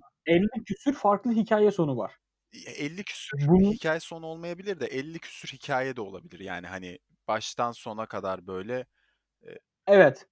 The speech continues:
Speaker 1: Ama işte şey yani arada sürekli bir şeyler değişmiş olacak.
Speaker 2: Tabii.
Speaker 1: Ve sürekli bir alternatif evren yaratıyorsun aslında. Oyun mesela o bölüm bittiği zaman, o,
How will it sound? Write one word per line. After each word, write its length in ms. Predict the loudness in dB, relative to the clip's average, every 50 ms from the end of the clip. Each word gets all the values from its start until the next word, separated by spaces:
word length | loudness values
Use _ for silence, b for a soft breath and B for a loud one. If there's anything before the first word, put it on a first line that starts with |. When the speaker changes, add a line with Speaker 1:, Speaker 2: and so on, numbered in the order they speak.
| _ _ _
Speaker 1:
Ama 180 | 6 8 8 8
işte 180 | 6 4 2 4
şey 140 | 6 8 10
yani 200 | 10 8 8 6
arada 380 | 6 8 10 10 10 8 6
sürekli 380 | 4 4 4 4 4 4 2 0
bir 60 | 2
şeyler 280 | 4 6 8 8 8 10
değişmiş 360 | 8 6 6 4 0 0 2
olacak. 260 | 2 2 2 0 -4
Speaker 2:
Tabii. 120 | -6 -8 _ _ _ _ _ _ _ 6
Speaker 1:
Ve 160 | 8 8 8
sürekli 680 | 6 4 2 2 4 4 2 2 0 0 0 -2 -4 _ _ _ _ _ _ _ _ _ _ _ _ _ _ -4
bir 260 | 0 2 6 8 8 8
alternatif 340 | 8 6 4 2 2 2
evren 300 | 4 4 4 6 4 4
yaratıyorsun 420 | 4 4 2 2 0 -2 -4 -6 -6
aslında. 420 | -8 -8 -8 -8 -8 -8 -8 -10 _ _ _ _ _ _ _ _ _ _ _ _ _ _ _
Oyun 260 | 6 8 8 8 6 6
mesela 280 | 4 4 4 6 8
o 260 | 10 10 10 10 10
bölüm 340 | 10 8 8 8 6 2 2
bittiği 340 | 0 -2 0 2 2 4 4
zaman, 240 | 4 4 2 2 0
o, 260 | 0 -2 -2 -4 -8